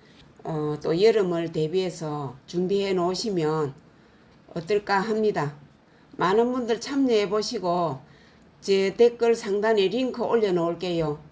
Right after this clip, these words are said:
들어가시면 됩니다. 또 이런 등도 있답니다. 팔십 와트짜리인데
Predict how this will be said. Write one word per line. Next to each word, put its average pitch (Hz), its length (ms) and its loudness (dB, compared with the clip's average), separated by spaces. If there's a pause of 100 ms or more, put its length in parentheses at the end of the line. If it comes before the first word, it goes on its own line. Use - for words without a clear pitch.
들어가시면 202 640 0
됩니다. 160 520 0 (1300)
또 202 260 0
이런 311 380 2
등도 269 320 2
있답니다. 170 640 -2 (100)
팔십 320 420 -6
와트짜리인데 170 1000 -2